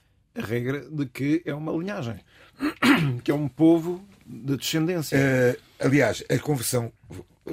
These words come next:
Speaker 2: comecei se calhar por um capítulo atra-, um capítulo à frente. A conversão, inicialmente, sempre no judaísmo, ela é quase que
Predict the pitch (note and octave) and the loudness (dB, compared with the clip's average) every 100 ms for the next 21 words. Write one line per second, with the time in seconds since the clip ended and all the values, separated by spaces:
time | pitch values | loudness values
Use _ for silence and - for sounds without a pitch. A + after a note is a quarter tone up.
0 | - _ _ _ _ _ - - - A#2+ | -14 _ _ _ _ _ -12 -4 -2 0
1 | - B2 A#2 A2+ G#2+ - _ _ G2+ G2+ | 2 2 0 -4 -12 -14 _ _ -10 -6
2 | A2 F2 A#2 G#2+ F#2+ G2+ G#2 C3 A2 A#2+ | -6 -4 -4 -6 -6 -6 -6 -6 -6 -4
3 | C#3 B2 A2 - D#2 C#2 _ _ _ _ | -2 -2 -2 -2 -8 -8 _ _ _ _
4 | _ _ _ - - F3+ D3+ - D3 D3+ | _ _ _ -10 -4 -4 -2 -2 0 0
5 | D#3+ _ _ _ D3 D#3 D#3 D3 C3 A2 | -2 _ _ _ -4 -2 0 0 0 -2
6 | F#2+ - - C#3+ - G#2 G2 G2 G2+ A2+ | -6 -4 -2 -2 -2 -8 -8 -6 -6 -6
7 | G2 A#2 - A#2+ A#2+ A2 A2 A#2+ A#2+ _ | -6 -12 -8 -4 -2 -2 -2 -4 -6 _
8 | _ _ _ _ _ _ _ _ _ _ | _ _ _ _ _ _ _ _ _ _
9 | _ _ _ _ C#3+ C#3 - - C3 | _ _ _ _ -4 -4 -4 -6 -4